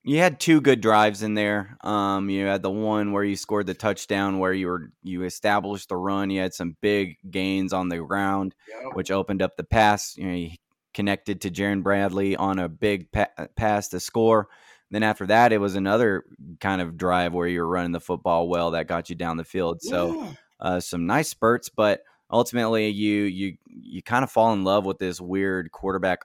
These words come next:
Speaker 1: option on third and longs, and Barron
Speaker 2: Holy
Speaker 1: comes
Speaker 2: cow.
Speaker 1: up injured after one of those, which, uh, I thought was just one of the stupidest things I've seen a Texas Tech <laughs> offensive coordinator do. Like,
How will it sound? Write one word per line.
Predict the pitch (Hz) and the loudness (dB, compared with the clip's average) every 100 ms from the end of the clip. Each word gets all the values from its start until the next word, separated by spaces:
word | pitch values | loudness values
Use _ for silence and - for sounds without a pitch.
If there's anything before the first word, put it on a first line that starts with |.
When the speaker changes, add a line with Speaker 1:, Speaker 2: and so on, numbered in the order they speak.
| - | -2
Speaker 1:
option | 87 - - 90 90 | -2 -2 -6 -4 -4
on | 82 90 87 82 | -4 -6 -6 -6
third | - 95 | -4 -4
and | 87 85 | -4 -4
longs, | 87 92 87 80 82 - - | -2 -2 -4 -6 -12 -14 -10
and | 87 85 85 - | -8 -8 -8 -6
Barron | 92 95 95 | -4 -2 -2
Speaker 2:
Holy | 123 | -2
Speaker 1:
comes | 95 82 | -4 -4
Speaker 2:
cow. | 87 117 104 | -2 -2 -4
Speaker 1:
up | 101 | -6
injured | 101 101 87 85 | -4 -4 -4 -4
after | 82 - 85 | -4 -4 -6
one | 85 85 | -4 -6
of | 82 | -4
those, | 85 85 78 | -2 -2 -4
which, | 87 85 - _ _ _ _ | -4 -6 -8 _ _ _ _
uh, | 90 90 | -2 2
I | 82 131 | 4 4
thought | 151 90 | 4 2
was | 90 82 | 2 -4
just | 80 - | -8 -8
one | 90 101 | -2 0
of | 95 82 | 0 -4
the | |
stupidest | 78 - - 107 90 85 - | -8 -8 -2 -2 -2 -6 -8
things | 95 92 82 | -6 -4 -4
I've | 82 76 | -8 -8
seen | - 98 95 90 | -8 -4 -4 -4
a | 80 | -8
Texas | - 104 92 - | -8 -6 -6 -4
Tech | 95 - | -4 0
<laughs> | |
offensive | - - 110 - - | -2 -2 -8 -12 -8
coordinator | 92 98 98 90 87 | -4 -2 -2 -2 -4
do. | 92 98 | -2 -2
Like, | 87 80 | -2 -4